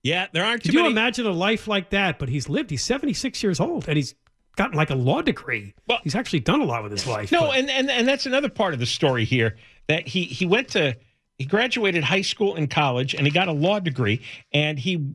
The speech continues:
Speaker 1: practiced law for several decades and wrote a memoir, and the whole time he's in the iron lung. And so
Speaker 2: Yeah,
Speaker 1: I,
Speaker 2: I
Speaker 1: I don't wanna hear about, uh, somebody's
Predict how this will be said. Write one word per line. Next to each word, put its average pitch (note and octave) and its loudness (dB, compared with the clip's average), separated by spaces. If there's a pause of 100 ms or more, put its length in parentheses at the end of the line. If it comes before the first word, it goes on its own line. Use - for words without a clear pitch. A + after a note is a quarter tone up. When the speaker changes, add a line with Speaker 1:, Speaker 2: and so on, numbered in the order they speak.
(120)
Speaker 1:
practiced - -2
law B2 2
for - -4
several G3 0
decades C#3+ -4 (240)
and A#3 0
wrote A#3 2
a F3+ -2
memoir, D#3 0 (280)
and G3 0 (300)
the A3+ -2
whole C#4 4
time C#4+ -2
he's G3 -2
in B3 0
the A#3+ 0
iron B3 0
lung. C#4 -2 (880)
And - 0
so C#4 -2
Speaker 2:
Yeah, C4+ 0
Speaker 1:
I, C#4+ 2
Speaker 2:
I C4+ -2
Speaker 1:
I - 0
don't D#4 0
wanna C#4 0
hear D#4 2
about, G#3 -2
uh, F3+ 0
somebody's G3+ -2